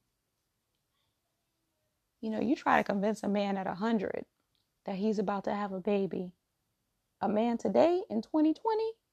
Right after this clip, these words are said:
would lose his everlasting mind. <laughs> Listen,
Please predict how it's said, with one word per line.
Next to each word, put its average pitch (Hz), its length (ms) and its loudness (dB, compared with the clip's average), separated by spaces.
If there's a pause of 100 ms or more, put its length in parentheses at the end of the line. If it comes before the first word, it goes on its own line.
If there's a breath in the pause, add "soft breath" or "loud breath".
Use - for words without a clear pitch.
(220)
would - 160 0
lose 165 240 2
his - 140 -2
everlasting - 600 0
mind. - 380 -10 (100)
<laughs> - 500 -2 (1300 loud breath)
Listen, 175 600 0